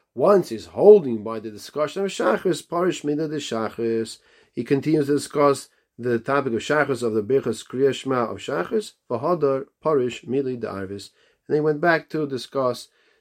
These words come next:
Arvis. And that's why the Gemara is answering that it's not a difficulty to the fact that by Birchas Kriya Shema, the Brachas Kriya Shema, we start discussing Shachris first,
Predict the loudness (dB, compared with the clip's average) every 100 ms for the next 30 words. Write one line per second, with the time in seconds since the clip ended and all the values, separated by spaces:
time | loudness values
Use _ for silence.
0 | -10 0 2 2 -2 -6 -4 -4 -4 0
1 | 2 2 0 0 0 4 6 6 4 2
2 | 2 0 _ _ _ -2 -2 0 2 2
3 | 2 0 -4 0 0 0 -2 -2 -6 _
4 | _ -2 0 0 0 2 4 4 2 0
5 | 2 2 2 0 _ _ -2 4 6 6
6 | 0 -4 -16 _ 2 4 4 2 -2 0
7 | -2 0 4 4 4 0 0 -4 _ _
8 | -6 -2 -2 -2 -2 0 0 -2 -2 -4
9 | -6 -2 6 6 6 0